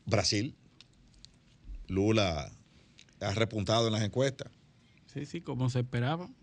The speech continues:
Speaker 1: Y parece que, parece que ya, eh,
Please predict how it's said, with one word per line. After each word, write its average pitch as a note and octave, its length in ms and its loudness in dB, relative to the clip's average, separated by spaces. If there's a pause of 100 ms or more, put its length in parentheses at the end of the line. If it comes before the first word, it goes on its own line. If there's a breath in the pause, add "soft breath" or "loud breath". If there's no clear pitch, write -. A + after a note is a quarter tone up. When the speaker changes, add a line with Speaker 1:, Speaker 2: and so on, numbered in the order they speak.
(200)
Speaker 1:
Y G2 140 0
parece F#2+ 460 4
que, F#2+ 680 0 (360)
parece G2+ 360 0
que G#2 140 0
ya, F#2+ 600 0 (300)
eh, F2 240 -4